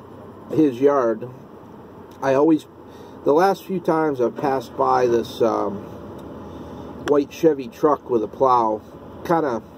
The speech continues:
ratty looking, the little wooden,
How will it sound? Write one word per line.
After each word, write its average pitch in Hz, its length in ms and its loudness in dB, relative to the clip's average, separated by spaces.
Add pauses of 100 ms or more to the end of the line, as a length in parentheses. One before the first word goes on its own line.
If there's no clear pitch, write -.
(440)
ratty 131 400 4
looking, 110 460 0 (1300)
the 123 80 4
little 127 240 6
wooden, 120 460 2